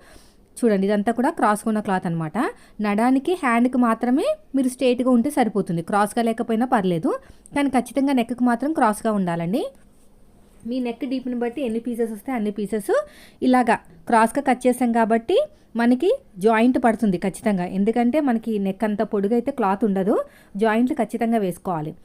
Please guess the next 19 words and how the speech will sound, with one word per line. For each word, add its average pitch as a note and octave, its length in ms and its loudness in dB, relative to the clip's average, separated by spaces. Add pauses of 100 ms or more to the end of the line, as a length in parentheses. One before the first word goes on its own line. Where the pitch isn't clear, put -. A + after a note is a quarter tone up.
(320)
అలాంటప్పుడు C4+ 460 2
మీరు C4 180 0
ఏం C4 160 2
చేస్తారంటే, A#3+ 540 0 (160)
ఒక A3+ 200 -2
పీసుకున్న B3+ 380 2 (100)
క్రాస్ G#3 300 0 (280)
ఇంకొక C#4+ 320 2 (260)
పీసుకున్న B3 460 0
క్రాస్ని A3 340 0 (200)
ఆపోజిట్లో A#3 500 0
పెట్టుకుని, C4 340 0 (800)
చూడండి F#3 340 2
ఇలాగా, D#3+ 220 -4 (1300)
ఇక్కడ A#3 180 0
ఒక A3+ 160 -2
పీస్ A3+ 240 2
వచ్చింది A3+ 320 -2
కదా, B3 180 0